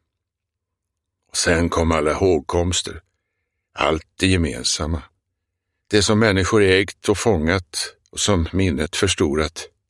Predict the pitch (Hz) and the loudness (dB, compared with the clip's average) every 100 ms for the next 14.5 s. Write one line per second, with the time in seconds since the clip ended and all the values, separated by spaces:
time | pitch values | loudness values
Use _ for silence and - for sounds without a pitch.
0 | _ _ _ _ _ _ _ _ _ _ | _ _ _ _ _ _ _ _ _ _
1 | - 73 73 71 - - 78 87 87 73 | -4 -2 -2 -4 -4 -4 0 2 2 0
2 | 82 87 85 82 80 92 95 87 78 87 | -2 -2 0 0 0 0 0 0 -2 -4
3 | - - - - 92 104 - 107 110 95 | -6 -12 -14 -4 -2 -2 -2 0 0 -2
4 | 113 98 82 92 - - _ _ _ _ | -4 -2 0 0 -2 -14 _ _ _ _
5 | - 98 87 - 82 85 98 90 78 80 | 0 0 0 -4 0 2 2 0 0 -2
6 | - 98 87 80 - - - _ _ _ | 0 -2 0 -2 -4 -14 -20 _ _ _
7 | - 95 80 - - - 80 76 - 78 | -2 0 0 -2 0 0 0 -2 -4 -6
8 | - - - - 82 87 82 - 69 - | -4 -6 -4 0 2 2 -2 -4 -6 -6
9 | - - _ _ _ - 160 131 123 87 | -16 -20 _ _ _ 2 4 4 2 2
10 | 95 113 - 117 113 110 - - - - | 2 2 2 2 2 0 -4 -8 -6 -8
11 | - 139 151 156 151 135 143 127 101 123 | 0 4 6 4 4 2 4 4 4 6
12 | 120 101 87 - - _ - 127 127 120 | 6 4 0 -8 -20 _ 0 4 6 6
13 | 101 87 95 101 92 - 80 82 - - | 4 4 2 2 -2 -2 -4 -4 -8 -10
14 | 69 71 71 - - | -8 -6 -4 -6 -10